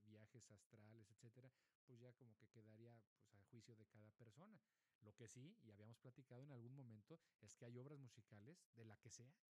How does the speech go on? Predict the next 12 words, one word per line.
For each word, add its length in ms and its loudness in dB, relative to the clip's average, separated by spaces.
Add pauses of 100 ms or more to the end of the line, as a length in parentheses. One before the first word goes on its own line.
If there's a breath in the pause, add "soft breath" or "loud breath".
(120)
de 100 2
Daddy 300 6
Yankee, 340 0
si 120 -8
tú 120 -2
quieres, 540 4
de, 420 4 (320 loud breath)
de 400 4
Don 200 8
Omar, 360 4
como 160 2
platicábamos, 800 2